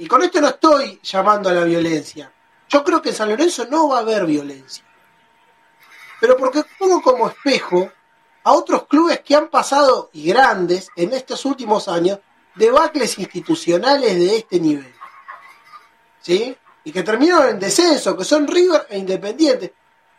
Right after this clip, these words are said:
Con sus aristas, la situación de San Lorenzo es diferente. ¿Sí? También la de,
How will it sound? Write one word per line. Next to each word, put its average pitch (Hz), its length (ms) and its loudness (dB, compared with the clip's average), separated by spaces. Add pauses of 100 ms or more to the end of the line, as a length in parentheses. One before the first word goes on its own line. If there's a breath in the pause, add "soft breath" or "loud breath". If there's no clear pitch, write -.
(160)
Con 262 180 2
sus - 200 -2
aristas, 277 420 2
la 190 80 0
situación 254 360 0
de 294 80 0
San 233 160 -2
Lorenzo 277 380 0
es 202 100 -4
diferente. 214 800 -2 (540)
¿Sí? 269 400 -2
También 233 280 0
la 247 120 2
de, 226 180 -4